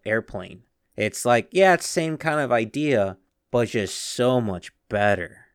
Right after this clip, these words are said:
And I guess the biggest thing for me would be in the scientific and engineering world, we might be able to f-, solve problems we've never been able to solve before. We might be able to run simulations we've never simulated before.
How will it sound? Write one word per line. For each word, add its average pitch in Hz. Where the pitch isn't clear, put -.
And 113
I 120
guess 139
the 123
biggest 147
thing 117
for 110
me 127
would 104
be 101
in 113
the 107
scientific 117
and 104
engineering 104
world, 87
we 123
might 143
be 135
able 127
to 113
f-, -
solve 120
problems 123
we've 101
never 107
been 104
able 95
to 92
solve 117
before. -
We 131
might 131
be 127
able 123
to 117
run 117
simulations 113
we've 107
never 104
simulated 113
before. 90